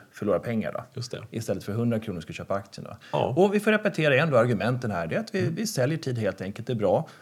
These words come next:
Speaker 2: Mm.
Speaker 1: Om optionerna kan vara högt värderade så har vi en viss trygghet i det. För jag menar, när man tittar på den här, man får gärna rita upp den själv.
Speaker 2: Ja.
Speaker 1: Och det kanske är så att den rent av finns på din blogg.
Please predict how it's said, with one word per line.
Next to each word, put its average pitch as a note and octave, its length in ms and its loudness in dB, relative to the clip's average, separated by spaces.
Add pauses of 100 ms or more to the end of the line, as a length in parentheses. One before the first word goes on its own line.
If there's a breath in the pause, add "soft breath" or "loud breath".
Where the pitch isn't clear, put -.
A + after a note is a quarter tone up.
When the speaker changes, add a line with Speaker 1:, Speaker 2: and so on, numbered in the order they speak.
Speaker 2:
Mm. D#3+ 120 2
Speaker 1:
Om F#3 80 4
optionerna E3 420 0
kan D#3 140 -2
vara D3 100 4
högt B2+ 200 0
värderade A#2+ 440 6
så C3+ 140 -2
har C3+ 120 4
vi B2+ 80 2
en A#2 80 2
viss A2+ 280 -2
trygghet G#2+ 460 -2
i A#2+ 40 -2
det. G#2 180 -2
För E3 160 -6
jag C3+ 100 -2
menar, D3 180 4 (680 loud breath)
när F#3+ 160 4
man A3 120 6
tittar G#3+ 200 2
på G#3+ 100 2
den D3 100 4
här, F#2 140 2
man D3 120 0
får F#3+ 80 2
gärna F#3+ 140 6
rita E3 180 4
upp B2 120 2
den A#2 160 2
själv. A#2 260 8 (300)
Speaker 2:
Ja. A#2+ 180 2 (120)
Speaker 1:
Och C#3 260 0
det C#3 60 -2
kanske C#3+ 240 0
är B2+ 40 -2
så B2 100 -4
att A#2+ 60 -6
den A#2 220 -2
rent A2 200 -4
av A2 80 -2
finns B2 360 -6
på C#3 100 -6
din B2 360 -2
blogg. A#2 280 0